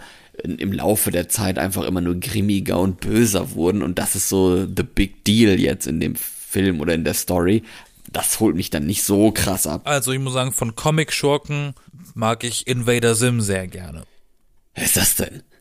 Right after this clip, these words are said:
Speaker 2: Naja, es ist jetzt kein D C und kein Marvel, aber es ist ein Comicstrip, was auch mal eine Zeichentrickserie war.
Speaker 1: Ja,
Speaker 2: Das
Speaker 1: ist ja
Speaker 2: ist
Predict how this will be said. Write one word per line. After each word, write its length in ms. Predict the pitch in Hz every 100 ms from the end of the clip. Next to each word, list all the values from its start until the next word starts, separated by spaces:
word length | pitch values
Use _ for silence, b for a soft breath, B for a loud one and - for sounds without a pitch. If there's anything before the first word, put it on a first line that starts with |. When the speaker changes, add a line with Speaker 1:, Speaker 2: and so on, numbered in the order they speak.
| -
Speaker 2:
Naja, 480 | 107 107 110 107 101
es 200 | 95 -
ist 120 | 113
jetzt 240 | 110 107 -
kein 280 | 113 107
D 120 | 101 107
C 280 | - 123
und 120 | 120 -
kein 200 | 107 98
Marvel, 360 | 104 107 95
aber 180 | 90 101
es 80 | 98
ist 120 | 104
ein 80 | 107
Comicstrip, 640 | - 117 107 - 110 101 -
was 160 | 113
auch 140 | 117 110
mal 60 |
eine 100 | 107
Zeichentrickserie 880 | 101 120 117 110 107 98 101 98 98
war. 180 | 95 95 B B B B B -
Speaker 1:
Ja, 100 | 110
Speaker 2:
Das 80 | 98
Speaker 1:
ist 40 |
ja 60 | 104
Speaker 2:
ist 160 | 110